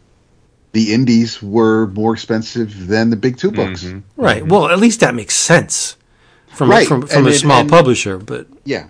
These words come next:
Speaker 1: but, but that it, it didn't take long for Marvel and D C to catch up, or then just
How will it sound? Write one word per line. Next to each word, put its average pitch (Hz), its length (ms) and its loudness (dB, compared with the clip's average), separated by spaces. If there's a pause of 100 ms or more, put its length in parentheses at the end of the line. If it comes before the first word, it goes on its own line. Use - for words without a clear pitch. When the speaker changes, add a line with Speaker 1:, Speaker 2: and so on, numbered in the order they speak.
(100)
Speaker 1:
but, 98 260 -10
but 98 180 -8
that 98 240 -8
it, 92 220 -14
it 87 160 -12
didn't 90 180 -12
take 101 220 -4
long 90 300 -6
for 85 420 -4
Marvel 78 340 -8
and 82 100 -4
D 80 160 -4
C 82 260 -4
to 101 180 -4
catch 95 300 0
up, 104 180 -2
or 107 400 0 (240)
then 101 200 -4
just 92 460 -8